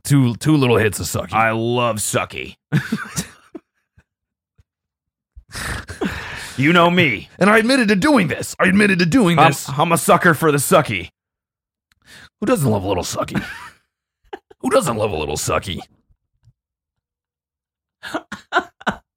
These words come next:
Speaker 2: <laughs> It doesn't.
Speaker 1: In fact, in fact, I love Sucky so much. I'm gonna get our own bottle of InfoWars Sucky right here.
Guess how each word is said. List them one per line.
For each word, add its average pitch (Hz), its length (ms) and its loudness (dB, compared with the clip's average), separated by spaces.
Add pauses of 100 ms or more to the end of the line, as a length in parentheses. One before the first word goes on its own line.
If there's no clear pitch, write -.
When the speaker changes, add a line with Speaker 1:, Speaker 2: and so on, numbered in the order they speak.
(1200)
Speaker 2:
<laughs> - 140 0
It - 40 -
doesn't. 220 240 0
Speaker 1:
In 180 60 6
fact, 190 520 2
in 180 80 0
fact, 196 580 0 (720)
I 165 60 2
love 165 180 2
Sucky 147 320 -2
so 151 260 -2
much. - 560 -2 (880)
I'm 135 80 0
gonna 135 140 4
get 107 160 0
our 101 140 4
own 110 240 2
bottle 90 340 0
of 82 100 -2
InfoWars 87 560 -2
Sucky 92 380 -8
right 80 200 -4
here. - 280 -6